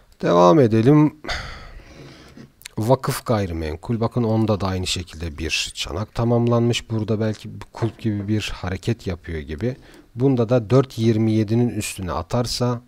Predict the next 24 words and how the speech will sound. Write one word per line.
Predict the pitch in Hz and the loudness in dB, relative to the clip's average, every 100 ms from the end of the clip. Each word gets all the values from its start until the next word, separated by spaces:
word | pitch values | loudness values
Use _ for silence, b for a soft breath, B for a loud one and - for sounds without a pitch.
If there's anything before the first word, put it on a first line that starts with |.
| - | -6
orayı | 113 107 | -2 -2
kendine | 104 107 101 104 98 | -2 -4 -4 -4 -4
sağlam | 107 98 101 98 | -4 -4 -4 -6
bir | 95 - | -8 -8
destek | 98 - 95 87 - - 107 | -10 -10 -10 -12 -14 -12 -8
yaparsa | 113 - 73 - 110 | -6 -6 -8 -6 -8
gideceği | 98 104 95 85 78 | -6 -6 -6 -8 -8
hedef, | 87 87 104 - b b b b b b | -8 -8 -10 -16 b b b b b b
e, | - 85 80 80 - - _ - | -12 -10 -8 -10 -12 -18 _ -8
yedi, | 104 110 82 104 | -2 -2 -2 -8
kırk | - 107 - - | -8 -10 -8 -8
beş, | 98 - | -6 -8
kırk | - - - 87 | -12 -16 -12 -8
altılardır. | 85 85 95 110 113 110 104 | -8 -8 -6 -4 -2 -4 -4
Bu | 113 | -2
da | 110 | -2
ortalama | 101 - 87 98 110 | -2 -4 -6 -4 -4
yüzde | 101 95 | -4 -4
yetmişlik, | 104 104 - 90 - 107 104 | -4 -4 -6 -10 -10 -14 -14
yetmiş | - 90 - | -14 -16 -12
beşlik | 87 - 101 - | -14 -14 -16 -10
bir | 107 - | -10 -6
kar | 104 101 | -6 -4
marjı | 90 82 82 101 120 | -4 -6 -4 -4 -4